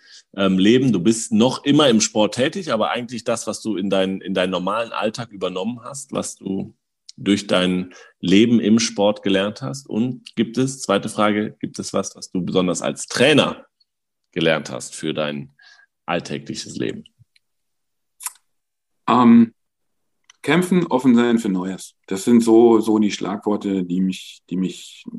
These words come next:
Speaker 2: antreiben und, ähm, ähm, ich glaub,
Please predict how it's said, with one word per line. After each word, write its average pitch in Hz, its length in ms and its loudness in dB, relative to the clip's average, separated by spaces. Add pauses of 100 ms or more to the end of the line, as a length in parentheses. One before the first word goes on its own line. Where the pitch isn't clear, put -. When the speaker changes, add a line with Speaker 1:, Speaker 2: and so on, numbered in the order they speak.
(540)
Speaker 2:
antreiben 101 680 0
und, 92 440 -10
ähm, 87 280 -6 (1160)
ähm, 87 480 -2 (340)
ich - 180 -8
glaub, 98 320 0